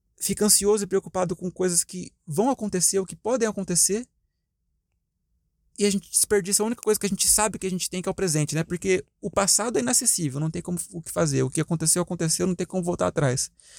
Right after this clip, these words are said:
E o futuro, ele ainda vai acontecer, se acontecer, porque a gente nem sabe se a gente vai tá aqui, é, amanhã, né?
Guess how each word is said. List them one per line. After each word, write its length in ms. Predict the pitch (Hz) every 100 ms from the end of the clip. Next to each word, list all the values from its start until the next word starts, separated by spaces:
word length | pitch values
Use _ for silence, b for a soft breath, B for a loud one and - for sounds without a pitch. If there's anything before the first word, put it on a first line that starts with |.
| B B
E 80 | 180
o 40 |
futuro, 520 | 180 190 - 262 285 311 _ _ _ _ _
ele 140 | 175 185
ainda 220 | 202 208
vai 180 | 175 226
acontecer, 640 | - 226 208 - 208 254
se 240 | - - 269
acontecer, 540 | 269 269 254 - 147
porque 380 | - 143 156 156
a 80 | -
gente 200 | 165 170
nem 120 | 180
sabe 380 | 226 - 185 180
se 100 | -
a 60 | 170
gente 160 | 170
vai 140 | 160 170
tá 100 | 165
aqui, 300 | 165 165 170 B B B B _ _
é, 500 | - 147 147 147 147 - _ _ _
amanhã, 460 | 180 165 175 165 147
né? 160 | 143